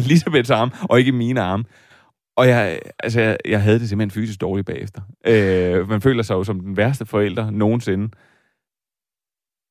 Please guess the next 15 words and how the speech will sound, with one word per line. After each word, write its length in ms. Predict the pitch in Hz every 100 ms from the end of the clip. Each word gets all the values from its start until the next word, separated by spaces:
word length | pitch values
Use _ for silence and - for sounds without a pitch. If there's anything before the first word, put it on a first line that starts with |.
| _
Og 60 | 131
så 80 | 135
så 160 | 139 131
jeg 80 | 123
faktisk 260 | 107 113 107
et 60 | 107
afsnit 380 | 101 101 95 _ _ -
af 320 | 101 90 90 _ -
Ted 120 | 104
Lasso, 340 | 85 87 95 107 _ _ _ _ _ _ _ _ -
øh, 380 | 107 92 90 -
for 120 | - 110
den 100 | 95
nye 120 | 104
sæson. 340 | 107 92 98